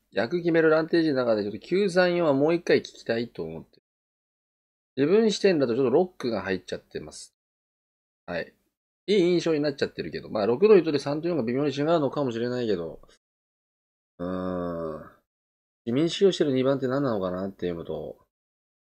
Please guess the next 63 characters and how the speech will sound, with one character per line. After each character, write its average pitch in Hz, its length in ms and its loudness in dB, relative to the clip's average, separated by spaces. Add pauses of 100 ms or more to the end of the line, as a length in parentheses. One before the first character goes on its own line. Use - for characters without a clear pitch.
(600)
あ、 87 360 -16 (140)
八 120 300 -4
番 214 420 0
を 180 60 -2
本 190 340 -2 (140)
当 196 200 6
に 185 120 -2
叩 180 420 0
い 170 80 0
て 123 160 2
る 107 180 -2
っ - 360 -20
て 98 80 2
い 95 280 -2
う、 87 60 -8 (280)
た 107 120 -6
だ 123 160 0
な 117 120 -2
れ 107 120 2
ば 90 100 -4
八 160 460 -8
番 170 260 0
っ - 20 -10
て - 200 -2
果 120 180 -4
た 151 180 -4
し - 120 -12
て 95 320 2
ロ 151 260 0
ー - 20 0
な 139 100 2
の 123 100 -2
か 92 140 -6
な 98 140 -6
っ 95 60 -14
て - 120 -8
い 87 160 -4
う、 80 40 -10
ち - 80 -12
ょ - 40 -4
っ - 20 -12
と、 80 460 -6 (1400)
ね、 104 320 -2 (400)
表 196 460 4
だ 190 120 6
と 127 80 2
そ 113 140 -4
ん 113 40 -2
な 110 60 -4
風 104 160 -2
に 85 100 -10 (160)
捉 113 240 2
え 104 60 2
ち - 80 -4
ゃ 85 40 -4
っ - 60 -14
て - 80 -12
る 78 40 -10
ん 73 40 -18
で - 0 -
す 90 60 -18
よ 80 60 -16
ね。 - 140 -20